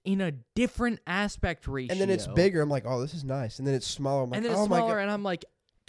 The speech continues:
Speaker 1: "Please just pick one."
Speaker 2: And
Speaker 1: Like
Speaker 2: then it's that, and then also, like, "Oh, this is a big screen." Like, "Oh, this
Speaker 1: Mm-hmm.
Speaker 2: is nice. It's bigger." And then it switches back, and you're losing, like,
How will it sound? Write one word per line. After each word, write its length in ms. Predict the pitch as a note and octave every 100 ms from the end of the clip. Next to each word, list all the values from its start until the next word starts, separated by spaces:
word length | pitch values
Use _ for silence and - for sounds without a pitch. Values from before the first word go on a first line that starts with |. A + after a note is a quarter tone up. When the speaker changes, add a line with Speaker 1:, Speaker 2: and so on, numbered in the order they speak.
| -
Speaker 1:
"Please 460 | F3 C4+ D#4 D4+ -
just 340 | - A#3+ - -
pick 380 | - D#4+ -
one." 500 | G3+ G#3+ G3+ C#3 A#2 - _ _ -
Speaker 2:
And 60 |
Speaker 1:
Like 100 | F#3
Speaker 2:
then 160 | F3+ E3 _ -
it's 200 | E3 E3
that, 400 | D#3+ E3 G3 -
and 120 | D#3
then 140 | D#3+ D#3
also, 420 | D3+ F3 - D#3+
like, 240 | C#3+ C3+ -
"Oh, 180 | D#3 D3
this 160 | D3
is 60 | D#3+
a 20 |
big 220 | C#3 C#3
screen." 500 | - - D3+ C3 G#2 A2
Like, 320 | B2+ B2+ - -
"Oh, 200 | B2+ C#3
this 100 | C#3
Speaker 1:
Mm-hmm. 80 | A3
Speaker 2:
is 60 | C#3+
nice. 320 | D3 C3+ C3+
It's 160 | C3+ B2+
bigger." 300 | D3+ D3 B2+
And 120 | C#3+
then 100 | D3
it 60 | B2
switches 360 | - D#3 C#3+
back, 280 | A#2 C#3+ C#3
and 80 | C#3
you're 100 | C3
losing, 440 | B2+ C#3+ D#3 D3 B2
like, 320 | B2 A#2 -